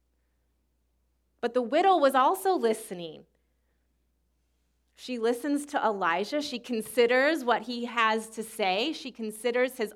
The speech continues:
offer. And she uses her tiny bit of faith to be a part of something bigger than she even knew possible.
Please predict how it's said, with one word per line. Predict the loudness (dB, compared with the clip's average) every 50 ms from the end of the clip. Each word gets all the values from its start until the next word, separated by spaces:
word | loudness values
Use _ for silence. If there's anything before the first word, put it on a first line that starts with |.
| -2
offer. | 0 2 2 0 -2 -4 -4 -2 0 0 0 -2 -6 _ _ _ _ _ _ _ _ _ _ _ _ _ _ _ _ _ _ _ _ _ _ _ -6
And | -4 -4 -4 -4
she | -8 -10 -8 -6 -4 -4 -4
uses | -4 -4 -6 -6 -6 -4 -6 -6 -6 -4
her | -6 -6
tiny | -6 -6 -8 -8 -6 -6 -6 -6 -4
bit | -4 -2 -2
of | -4 -6
faith | -8 -8 -6 -6 -4 -4 -6 -8 -12 _ _ _ _ _ _
to | -12 -10
be | -10 -6 -8
a | -8 -8
part | -8 -8 -6 -4 -4 -4
of | -6 -8
something | -8 -10 -10 -10 -10 -10 -10 -10 -10 -12
bigger | -10 -8 -6 -6 -4 -4 -4 -6 -8
than | -8 -12 -14 -14 _ _ _ _
she | _ -18 -16 -14 -12
even | -10 -10 -10 -10 -10 -14
knew | -14 -16 -18
possible. | _ _ -20 -20 -20 _ _ -20 _ -20 -20 -20